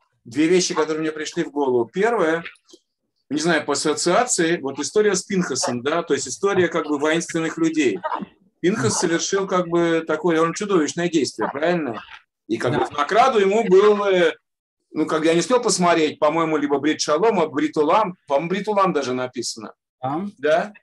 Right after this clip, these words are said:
Speaker 1: И
Speaker 2: Да.
Speaker 1: то есть как бы его действие не трансформируется, что это что-то такое кровожадное, кровоубийственное, и поэтому нет, наоборот. А Давиду именно ставится в это. Это, это первое.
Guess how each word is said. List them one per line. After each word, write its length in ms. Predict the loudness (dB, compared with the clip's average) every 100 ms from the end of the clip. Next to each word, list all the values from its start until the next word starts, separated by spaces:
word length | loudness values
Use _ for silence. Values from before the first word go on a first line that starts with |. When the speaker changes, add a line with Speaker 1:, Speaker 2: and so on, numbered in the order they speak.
| -20 -20 _ _ _ _ _ _
Speaker 1:
И 80 | -4
Speaker 2:
Да. 100 | 0
Speaker 1:
то 60 | 0
есть 120 | 0
как 220 | -2 0
бы 140 | 0
его 260 | 2 2 2
действие 600 | 2 0 -2 -2 0 0
не 140 | 0 -2
трансформируется, 800 | -4 -2 0 0 2 0 -2
что 160 | -6 -4
это 180 | -4 -4
что-то 260 | -4 -4 -2
такое 320 | -4 -4 -4
кровожадное, 680 | -2 0 2 2 0 -2 -4
кровоубийственное, 880 | -4 -2 -2 -2 -4 -4 -2 -2 -4
и 240 | -4 -6
поэтому 400 | -4 -4 -4 -8
нет, 180 | -8 -8
наоборот. 480 | -6 -4 -2 -4 -6 -12 -20 -16 -10
А 80 | -4
Давиду 400 | -2 -2 -2 -4
именно 260 | -4 -4
ставится 460 | -2 0 0 0 -2
в 60 | -2
это. 180 | -4
Это, 140 | -4 -4
это 320 | -4 -4 -4
первое. 420 | -4 -2 -2 -2